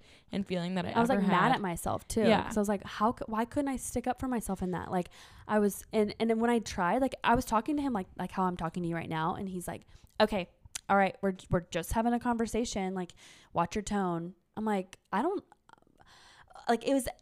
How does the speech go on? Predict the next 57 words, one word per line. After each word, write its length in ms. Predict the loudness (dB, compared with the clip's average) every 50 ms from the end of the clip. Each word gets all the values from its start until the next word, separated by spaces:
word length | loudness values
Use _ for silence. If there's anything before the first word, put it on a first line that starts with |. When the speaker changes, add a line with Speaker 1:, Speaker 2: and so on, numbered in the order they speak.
| _ -2
Speaker 2:
I 80 | -2 0
Speaker 1:
Oh, 20 |
Speaker 2:
couldn't 260 | 2 4 6 6 6
Speaker 1:
yeah. 120 | 6 4 4
Speaker 2:
do 140 | 4 4
anything, 420 | 4 2 -2 -2 -2 -2 -2 -2 -2
and 80 | -2
he 100 | -2 -2
was 120 | -2 -4 -4
calling 300 | -4 -2 -2 -2 -2 -2
me 60 | -2
out 160 | -4 -4 -4 -4
for, 180 | -4 -2 -2 -2
like, 140 | -2 -4 -4 0
and 100 | 0 2
it 20 |
was 80 | 2 4
probably 220 | 4 4 4 4
'cause 120 | 2 2 2
I 40 | 2
was 140 | 2 0
making 260 | 0 -2 -2 0 -2 0
a 40 | 0
good 180 | 0 -2 -2 -4
point 280 | -6 -6 -6 -4 -4
right 160 | -4 -4 -2 0
there, 340 | 2 2 4 4 2 0 0 -2
and 100 | -4 -4
he 600 | -6 -8 -10 -8 -6 -6 -4 -4 -4 -6 -8 -10 -8 -4
Speaker 1:
He 80 | -2 0
didn't 120 | 2 4
Speaker 2:
just 80 | 6 6
Speaker 1:
know 80 | 8
Speaker 2:
wanted 80 | 8 8
Speaker 1:
what 60 | 6
Speaker 2:
to 40 | 4
Speaker 1:
to 60 | 2
Speaker 2:
call 120 | 2 2 2
Speaker 1:
say, 40 | 2
Speaker 2:
me 60 | 2
out 80 | 0 0
Speaker 1:
yeah. 80 | 0
Speaker 2:
for 60 | 0 -2
my 100 | -2 -2
tone. 340 | 0 -2 -2 -2 -4 -8 -14 -18 -20 -20 -20 -6 0
And 640 | 2 4 4 4 4 2 2 2 0 0 -2 -6 -10 _ _ _ -20 -20 -6 -2
it 160 | -2 -2 0
was, 320 | 0 0 -2 -2 -4 -10 -14 -18 -20 -20 -20 -20 _ _ _
it 160 | -2 0 0
was 180 | 0 -2 -4 -4
so 600 | -4 -4 -2 0 0 2 2 2 0 -2 -4 -6 -10 _ _ _ _
frustrating, 640 | -4 -4 -4 -2 -4 -4 -6 -6 -4 -6 -6 -6 -6
and 100 | -4 -2
I 100 | -2 -2
felt 420 | 0 2 2 4 4 4 2 0 -6 -16 -20 -20 -20 _
so 320 | -8 -6 0 4 4 4
little, 500 | 4 4 2 0 -2 -2 -4 -6 -6 -10